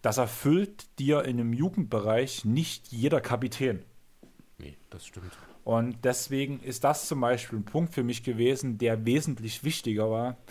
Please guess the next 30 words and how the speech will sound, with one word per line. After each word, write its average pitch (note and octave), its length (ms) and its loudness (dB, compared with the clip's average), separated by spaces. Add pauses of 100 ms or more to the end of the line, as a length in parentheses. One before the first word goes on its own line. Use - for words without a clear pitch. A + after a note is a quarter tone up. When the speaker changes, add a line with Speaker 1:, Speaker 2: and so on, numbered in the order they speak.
(160)
Speaker 1:
als A2+ 280 0
der C3 100 2
Kapitän B2 540 0
an A2+ 100 2
sich. A2+ 220 -4
Der A2+ 100 -2
Kapitän B2 480 0
gibt C#3+ 160 -4
für C#3+ 80 0
mich C3+ 160 0
Strukturen B2+ 500 -2
vor, G2+ 300 -4 (640)
während A#2+ 640 2 (600)
das - 280 -8
Ohr C3 180 2
des A#2 200 -4
Teams C#3+ 520 -2 (440)
variabler A#2 840 4
so B2 100 -4
ein A2+ 160 -2
bisschen A#2+ 380 -6
agieren B2 400 -2
kann, C3 340 -4 (640)
halt A#2 340 2
weil A#2 180 8
er A#2+ 320 4
sich A2+ 360 -4
darauf C3 420 6
konzentrieren B2 680 0
kann. F#2+ 320 -4